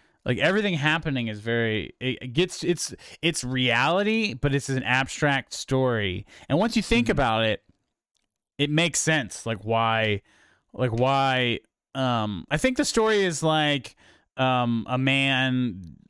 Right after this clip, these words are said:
Speaker 1: uh, hunts a deer that was, like, um, that was, uh, like, the, a deer of the gods, like, the game of the, of the gods or something, and they, um, and they get punished for it, essentially,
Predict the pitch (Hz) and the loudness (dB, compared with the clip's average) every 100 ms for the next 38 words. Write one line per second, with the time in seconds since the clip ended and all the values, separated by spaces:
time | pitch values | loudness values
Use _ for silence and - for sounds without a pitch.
0 | - 120 117 110 95 139 127 120 117 120 | -8 -2 0 0 0 0 0 -4 0 2
1 | 123 123 120 110 117 110 104 80 113 104 | 2 2 0 -2 -6 -8 -10 -6 -4 -4
2 | 107 104 101 98 98 98 _ _ _ _ | -4 -2 -2 -4 -6 -12 _ _ _ _
3 | _ _ - 123 113 104 110 104 92 104 | _ _ -18 -4 -2 0 -2 -4 -4 -2
4 | 98 82 107 98 107 101 117 123 127 120 | -2 -2 -4 -2 -2 0 -2 0 0 0
5 | 110 107 107 107 107 110 101 98 104 104 | -2 -2 0 -2 -4 -8 -8 -4 -2 0
6 | 104 98 98 90 98 98 101 98 104 110 | -2 -4 -6 -6 -8 -6 -4 -4 -4 -8
7 | 107 - 107 101 107 104 101 101 98 95 | -12 -10 -10 -8 -6 -4 -4 -6 -8 -8
8 | 95 95 - - - - 104 95 92 92 | -8 -8 -12 -20 -14 -4 -2 0 -2 -6
9 | 90 - 113 104 101 98 - - 104 101 | -8 -8 -6 -4 -4 -4 -8 -8 -8 -8
10 | - 98 98 95 92 98 92 98 92 92 | -12 -14 -12 -14 -14 -14 -14 -14 -12 -10
11 | 92 | -12